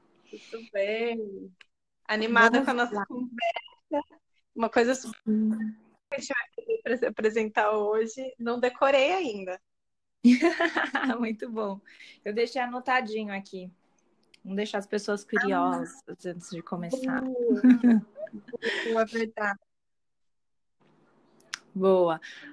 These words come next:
Speaker 2: Bom, a gente vai falar hoje sobre moda plural e design universal com a nossa co-,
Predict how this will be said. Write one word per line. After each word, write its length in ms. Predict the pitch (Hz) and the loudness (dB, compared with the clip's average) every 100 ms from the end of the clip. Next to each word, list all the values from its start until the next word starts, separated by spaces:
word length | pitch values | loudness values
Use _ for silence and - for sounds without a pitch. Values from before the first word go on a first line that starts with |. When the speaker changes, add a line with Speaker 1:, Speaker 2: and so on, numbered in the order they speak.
| - | 0
Speaker 2:
Bom, 280 | 214 233 208 | 8 8 8
a 100 | 208 | 4
gente 340 | 214 226 240 | 0 -2 -4
vai 560 | 240 220 214 214 220 226 | -6 0 2 2 0 -4
falar 460 | 220 226 214 202 196 | -6 -6 -2 -2 -2
hoje 320 | 202 202 202 | -6 -10 -12
sobre 560 | 190 - 202 190 190 196 | -18 -14 -12 -10 -8 -8
moda 380 | 190 190 190 185 | -8 -10 -10 -14
plural 720 | - 190 185 165 165 175 220 | -12 -10 -8 -8 -8 -6 -6
e 40 | 220 | -8
design 480 | 190 185 185 180 180 | -8 -10 -10 -12 -14
universal 1000 | 180 170 175 - - 185 165 165 180 302 - _ _ - - 302 359 _ _ - | -16 -12 -14 -14 -8 -2 0 0 -2 -4 -8 _ _ -20 -20 -20 -20 _ _ -8
com 540 | - 220 220 240 240 | 2 2 2 0 -2
a 100 | 214 | -2
nossa 400 | 202 202 208 208 | -4 -6 -6 -8
co-, 300 | 208 - 208 | -8 -6 -6